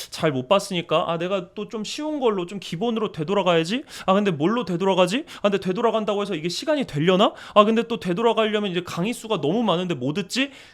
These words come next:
그런 고민을 하는 친구들을 위해서 저는 이 강의들을 압축해서 이 압축반에 녹일 거예요. 총 세 개의 커리큘럼을. 그래서 그 세 개의 커리큘럼에서, 이전에 이 진행됐던 세 개의 커-, 커리큘럼에서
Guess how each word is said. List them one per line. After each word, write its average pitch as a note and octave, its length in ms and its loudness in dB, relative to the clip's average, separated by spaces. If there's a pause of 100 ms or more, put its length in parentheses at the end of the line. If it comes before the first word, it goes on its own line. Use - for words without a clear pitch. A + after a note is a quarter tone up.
그런 B3 580 6
고민을 G3 500 0
하는 F3+ 200 -2
친구들을 F3+ 680 -4
위해서 B2+ 640 -2
저는 C3+ 460 -8 (180)
이 G3 280 -4
강의들을 C3 720 -6
압축해서 C#3 1120 -6
이 D3 160 -6
압축반에 F#3+ 920 0
녹일 E3+ 500 -2
거예요. D#2+ 480 -2
총 F#3+ 480 -2
세 C4 300 -4
개의 A#3+ 240 4
커리큘럼을. A2+ 720 -6
그래서 D#3+ 260 -2
그 E3+ 200 2
세 A#3+ 180 -2
개의 A#3+ 200 2
커리큘럼에서, D3+ 720 -6
이전에 E3 360 -4
이 - 80 -6
진행됐던 G3+ 500 -6
세 F#3 140 -6
개의 E3 160 -4
커-, - 160 -20
커리큘럼에서 C3 720 -4